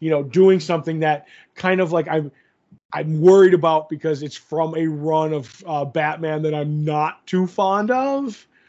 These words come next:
but I'll give the new writer a chance to see where they go with it. But just the whole thing of Batman being on the ropes is so cool and different.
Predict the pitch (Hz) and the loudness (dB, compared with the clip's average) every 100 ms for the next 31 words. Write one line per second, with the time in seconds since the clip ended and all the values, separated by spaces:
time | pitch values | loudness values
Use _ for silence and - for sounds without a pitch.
0 | _ _ 139 123 185 180 175 170 165 147 | _ _ -14 -2 2 4 2 2 0 2
1 | 165 160 170 170 156 156 156 156 156 147 | 2 2 2 0 2 0 0 0 0 -2
2 | 143 - 156 147 - 131 - 151 143 151 | -8 -6 -6 -6 -8 -12 -6 -2 -2 0
3 | 147 139 135 139 135 131 117 131 127 131 | 0 0 -2 0 0 -2 -6 -8 -8 -12
4 | - 156 143 - - - - _ 127 202 | 0 2 2 -4 -18 -20 -20 _ 0 2
5 | 196 - 180 151 175 165 175 156 147 156 | 2 0 0 2 0 0 -2 -2 -4 -6
6 | 147 156 151 147 170 160 147 147 139 147 | -6 -6 -8 -4 -2 0 -2 -4 -2 0
7 | 139 131 - - - _ _ _ 175 151 | -2 -6 -14 -16 -16 _ _ _ -10 -8
8 | 143 135 - - 185 170 - 180 170 160 | -6 -8 -8 0 2 2 2 4 6 4
9 | 143 147 156 156 156 | -2 -4 -4 -4 -8